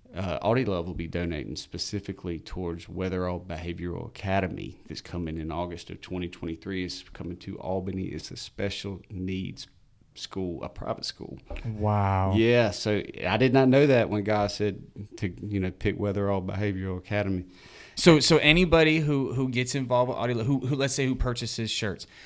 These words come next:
Speaker 2: you're telling me that a portion of every proceed, of all those proceeds,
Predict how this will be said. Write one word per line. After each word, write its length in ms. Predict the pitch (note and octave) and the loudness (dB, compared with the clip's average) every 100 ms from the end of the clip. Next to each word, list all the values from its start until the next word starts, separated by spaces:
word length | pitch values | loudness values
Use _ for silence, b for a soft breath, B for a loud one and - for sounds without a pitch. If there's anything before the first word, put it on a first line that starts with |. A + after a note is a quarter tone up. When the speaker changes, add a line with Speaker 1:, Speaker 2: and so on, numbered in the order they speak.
| B | B
Speaker 2:
you're 140 | B2+ B2 | -2 2
telling 240 | C#3 C3 | 2 4
me 80 | A#2+ | 2
that 160 | A#2 | 0
a 40 | A2+ | 0
portion 640 | - C#3 C3+ C3 C#3+ C3 | -2 0 -2 0 -2 0
of 180 | A2+ G#2 | -2 -4
every 260 | A#2+ A#2 C3+ | -2 -2 -2
proceed, 600 | C3 D3 B2+ B2 G2+ F#2 | -2 -2 -2 -4 -6 -6
of 80 | F#2+ | -4
all 240 | G2 C3 | 4 4
those 160 | C#3 C#3 | 6 2
proceeds, 540 | - C3+ B2 A2 G2+ | 2 0 0 -4 -4